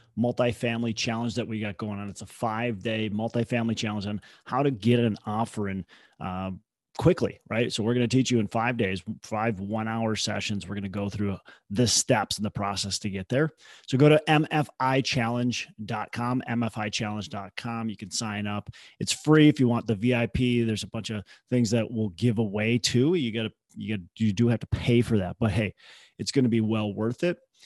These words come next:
Again, you can get in for free. We're gonna teach you how to get that offer across the table, get the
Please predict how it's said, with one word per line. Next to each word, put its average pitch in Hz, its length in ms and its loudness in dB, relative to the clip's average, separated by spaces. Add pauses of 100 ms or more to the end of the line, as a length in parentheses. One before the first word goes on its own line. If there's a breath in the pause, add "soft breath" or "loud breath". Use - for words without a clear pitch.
(280 soft breath)
Again, 120 320 0
you 104 120 -2
can - 80 -12
get 110 140 2
in 107 80 -2
for 101 160 -8
free. 143 480 4 (260)
We're 113 140 -2
gonna 131 320 0
teach - 420 -2
you 127 140 2
how 117 680 -4
to 104 500 -6 (120)
get 107 220 -8
that 101 160 -8 (100)
offer 101 460 -8 (320 soft breath)
across 107 480 -2
the - 60 -18
table, 101 300 -4
get 95 180 -6
the 95 100 -10